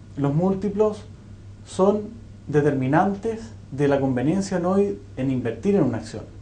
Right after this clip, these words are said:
Por ejemplo, si tenemos la razón precio-utilidad, podemos toparnos que hay empresas que tienen un cambio muy fuerte en la razón precio-utilidad. Puede pasar de un valor muy alto a un valor muy pequeño el próximo año,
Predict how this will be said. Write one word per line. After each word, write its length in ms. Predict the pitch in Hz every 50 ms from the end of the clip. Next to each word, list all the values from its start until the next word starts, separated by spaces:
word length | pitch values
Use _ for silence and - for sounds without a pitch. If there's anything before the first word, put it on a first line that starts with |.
| - -
Por 140 | 123 123 131
ejemplo, 500 | 127 - 240 214 170 - - 107 - -
si 120 | - 120
tenemos 440 | 117 123 131 143 156 165 156 - 135
la 100 | 127 120
razón 440 | 117 113 113 - 165 143 120 - -
precio-utilidad, 920 | - 156 165 160 160 - 151 139 156 160 180 202 226 214 170 170 185 - - - - - - - - - - - -
podemos 580 | 151 156 175 196 208 214 202 180 185 185 - -
toparnos 480 | 165 156 185 202 202 196 190 190 190 - -
que 80 | 175
hay 140 | 175 196 208
empresas 460 | 202 190 - 220 214 190 - - 131
que 160 | - - 139
tienen 260 | 135 160 165 165 165 165
un 140 | 147 135
cambio 480 | - - - 214 208 196 156 127 131 139
muy 140 | 185 214 214
fuerte 580 | - - 233 240 233 233 - - 113 107 104 - - - - - - -
en 120 | 135 143
la 60 | 151
razón 280 | 147 139 - 156 165 147
precio-utilidad. 840 | - 165 147 139 135 139 127 135 135 131 143 143 139 120 - - - - - - - - - -
Puede 220 | 139 135 135 131
pasar 300 | 131 127 - - 143 131
de 40 | 131
un 80 | 123
valor 200 | 120 123 131 131
muy 240 | 127 127 127 143 180
alto 320 | 202 202 190 - - 123 117
a 40 |
un 120 | 117 123 123
valor 240 | 131 135 147 151 139
muy 160 | 151 180 190
pequeño 480 | - - 180 175 214 214 196 151 113 104 - - - - - -
el 100 | 135 131
próximo 400 | - 147 - - 165 175 202 196
año, 220 | 180 147 117 104